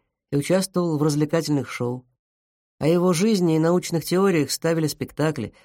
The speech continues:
снимали художественные и документальные фильмы. Стивен играл самого себя в комедиях и научно-фантастических сериалах и даже стал героем мультиков. Впрочем, расскажем-ка всё по порядку.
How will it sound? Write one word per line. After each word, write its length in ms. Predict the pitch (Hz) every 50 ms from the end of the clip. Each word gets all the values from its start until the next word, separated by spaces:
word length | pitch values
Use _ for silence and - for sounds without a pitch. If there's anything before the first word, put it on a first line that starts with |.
| _ _
снимали 360 | - - 165 175 180 170 165
художественные 600 | 156 160 160 165 175 156 143 - - - 151 151
и 20 | 147
документальные 640 | 147 147 151 151 151 147 147 151 147 143 135 127 123
фильмы. 400 | - 151 156 156 143 107 95 - _ _ _ _ _ _ _ _ _ _
Стивен 440 | - - - 202 208 202 202 196 - -
играл 360 | 180 160 170 185 196 196 180
самого 380 | - - 175 175 180 180 185
себя 300 | 175 - 175 170 185 185
в 80 | 156 -
комедиях 600 | - - 135 139 147 165 165 147 139 131 - - - - _ _
и 80 | - 151
научно-фантастических 1160 | 156 160 160 170 180 - - - 151 - 151 139 - - - - - 151 - - - - 131 -
сериалах 520 | - 123 117 110 101 92 90 90 - _ _ _ _ _ _ _ _
и 100 | - 151
даже 240 | 147 151 156 151 160
стал 320 | 147 - - 147 143 147
героем 360 | 135 139 147 147 143 143 143 139
мультиков. 580 | 127 117 117 - - 123 - 123 117 - _ _ _ _ _ _ _ _ _ _ _ _
Впрочем, 580 | _ - - 226 262 262 - 226 202 180 156 - - _ _ _ _ _ _
расскажем-ка 600 | - 180 190 190 - 262 262 247 247 233 - 180
всё 220 | 160 - - 180 156
по 80 | 160
порядку. 480 | - 139 127 113 101 - - - 87